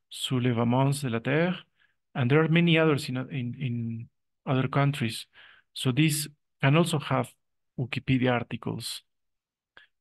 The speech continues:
in order to, to inform the persons and, and fight these criminalizations that the governments and, and, uh,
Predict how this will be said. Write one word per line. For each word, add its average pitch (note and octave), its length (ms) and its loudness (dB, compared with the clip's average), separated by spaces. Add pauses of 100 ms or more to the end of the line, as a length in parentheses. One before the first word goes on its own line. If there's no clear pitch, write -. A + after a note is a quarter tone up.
in B2+ 120 2
order D3 180 6
to, D3 340 2
to C3+ 100 2
inform D#3 720 4
the B2+ 120 -4
persons C#3+ 760 -2 (640)
and, B2 220 -2
and B2+ 180 -2
fight D3 380 2
these D3 220 2
criminalizations B2 1040 -2 (360)
that A#2+ 160 -6
the A#2+ 120 -6
governments B2+ 640 0 (180)
and, A#2 240 -8
and, A2 400 -8 (960)
uh, A2 880 -2